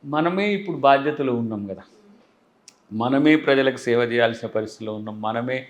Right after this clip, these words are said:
మోడల్గా ఉండాల్సిన అవసరం ఉంది. ప్రభుత్వం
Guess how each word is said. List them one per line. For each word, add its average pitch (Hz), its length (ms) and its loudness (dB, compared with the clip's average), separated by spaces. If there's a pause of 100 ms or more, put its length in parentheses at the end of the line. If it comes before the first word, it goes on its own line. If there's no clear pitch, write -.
(320)
మోడల్గా 123 580 2
ఉండాల్సిన 110 500 -4
అవసరం 104 340 -10
ఉంది. 104 240 -10
ప్రభుత్వం 120 680 -6